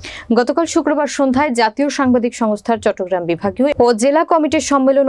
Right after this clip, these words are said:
অনুষ্ঠানের প্রধান অতিথির বক্তব্যে ভারপ্রাপ্ত সভাপতি মোহাম্মদ মনিমুর রহমান শাইন একথা বলেন। তিনি বলেন, বিগত সময়গুলোতে সারা দেশে ঊনসত্তর জন সাংবাদিক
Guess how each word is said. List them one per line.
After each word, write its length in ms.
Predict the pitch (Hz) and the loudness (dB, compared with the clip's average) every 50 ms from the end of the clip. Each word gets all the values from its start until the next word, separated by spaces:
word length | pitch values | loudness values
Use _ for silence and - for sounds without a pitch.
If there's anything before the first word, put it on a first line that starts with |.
| 254 | 2
অনুষ্ঠানের 420 | 240 240 226 - - 233 240 233 214 - | 0 0 -2 -2 -2 0 0 0 0 0
প্রধান 280 | 240 247 240 254 294 311 277 | 0 0 0 0 -2 0 0
অতিথির 340 | 247 - 254 240 262 262 233 214 202 196 | 0 0 -2 -2 0 -2 -2 -2 -2 0
বক্তব্যে 420 | 190 240 - - - 269 185 180 170 160 156 165 | 0 0 0 0 -2 -2 0 0 -2 -2 0 -2
ভারপ্রাপ্ত 460 | 208 214 208 - 226 220 - - - 247 - - | -2 -2 -2 -2 -2 -2 -2 0 -2 -2 0 0
সভাপতি 480 | 262 240 262 254 - 269 254 - 294 311 277 247 | -2 -2 -2 -2 -2 -4 -2 0 0 0 2 2
মোহাম্মদ 340 | 233 226 233 233 240 233 214 208 202 202 190 196 | 0 0 0 0 0 -2 -2 -6 -12 -6 -2 0
মনিমুর 480 | 214 233 247 262 294 294 285 294 294 254 240 | 2 2 2 2 2 2 0 0 0 0 -2
রহমান 320 | 226 214 220 214 220 220 214 - - | -2 0 0 0 0 0 -2 -4 -4
শাইন 280 | - 254 262 262 208 160 - - - 208 | -2 -2 -2 -2 -2 -4 -4 -2 -2 0
একথা 260 | 208 202 - - 160 - | 0 -2 -4 -6 -8 -8
বলেন। 200 | - - - - - _ _ _ - - - - - - - - | -8 -8 -8 -12 -16 _ _ _ -16 -14 -14 -12 -14 -10 -4 -2
তিনি 140 | 285 285 294 262 | 0 0 2 2
বলেন, 180 | 294 302 359 349 302 285 | 2 2 2 2 2 2
বিগত 240 | 294 277 302 277 339 320 - - | 2 0 -2 0 -2 -2 -2 0
সময়গুলোতে 520 | 302 285 294 294 247 240 220 190 185 - 185 - - | -2 -2 -2 -2 -2 -2 0 0 0 0 -2 -2 0
সারা 180 | 233 220 226 220 220 | 0 0 0 0 0
দেশে 220 | 220 - - 277 302 302 - - 240 | -2 -2 0 -2 0 0 0 0 0
ঊনসত্তর 540 | 247 269 285 277 - 285 277 262 - 277 247 214 233 | 2 2 2 0 0 -2 -2 -2 0 -2 -2 0 0
জন 120 | 226 220 214 - | -2 -2 -2 -2
সাংবাদিক 380 | 220 208 196 185 180 160 170 | -4 -2 0 -2 -2 -2 -2